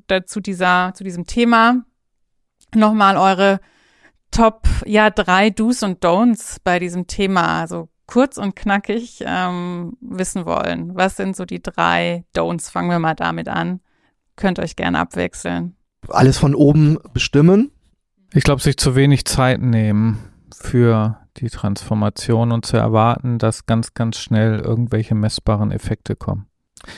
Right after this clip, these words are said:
Speaker 3: Ja, und vielleicht dann ist dann Top vier. Ich find auch ein Punkt, Widerstände und Kritik als etwas Negatives zu sehen, weil für mich ist das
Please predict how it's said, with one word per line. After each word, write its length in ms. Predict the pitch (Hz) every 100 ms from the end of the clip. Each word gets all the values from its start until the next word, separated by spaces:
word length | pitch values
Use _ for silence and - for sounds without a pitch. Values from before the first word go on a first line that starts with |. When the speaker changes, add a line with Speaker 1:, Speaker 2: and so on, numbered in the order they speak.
| -
Speaker 3:
Ja, 120 | 117
und 100 | 113
vielleicht 400 | - 156 147 147
dann 140 | 147 139
ist 200 | 139 -
dann 140 | 139
Top 240 | 135 147 -
vier. 320 | - 156 160
Ich 120 | 139
find 240 | - 156 -
auch 180 | 151
ein 100 | 165
Punkt, 380 | - 165 165 165 _ _ _ _
Widerstände 1400 | 127 160 190 165 147 - - 113 117 117 143 196 240 202 _
und 240 | 131 135 -
Kritik 480 | - 127 - 175
als 200 | - 139
etwas 340 | 156 135 139 135
Negatives 680 | 143 147 123 117 110 98 -
zu 100 | 104
sehen, 360 | 107 98 101
weil 140 | 107 113
für 140 | -
mich 200 | 143 160
ist 200 | 156 -
das 300 | 147 143 -